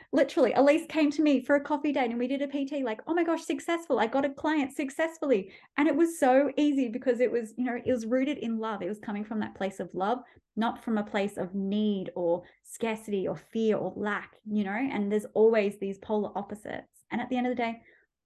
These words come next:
all we are looking for is to be accepted, to, like, be accepted by others, but most importantly by ourselves at the end of the day.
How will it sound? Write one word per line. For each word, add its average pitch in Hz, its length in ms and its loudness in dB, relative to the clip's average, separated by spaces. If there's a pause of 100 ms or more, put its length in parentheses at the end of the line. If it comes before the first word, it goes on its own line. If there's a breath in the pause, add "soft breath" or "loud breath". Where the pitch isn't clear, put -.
(120)
all 226 320 4
we 226 140 2
are 208 120 0
looking 254 360 0
for 285 420 0 (220)
is 214 220 -4
to 220 280 -4
be 214 240 -4
accepted, - 640 -10 (360)
to, 202 360 -2
like, 202 180 -6
be 214 80 2
accepted 214 340 -6
by 190 100 -2
others, 254 320 -2
but - 180 -8
most 208 240 -4
importantly 247 320 -6
by 190 120 -4
ourselves - 460 -10 (140)
at 202 140 -10
the 202 100 -8
end 185 100 -6
of 190 60 -10
the 190 60 -8
day. 214 220 -10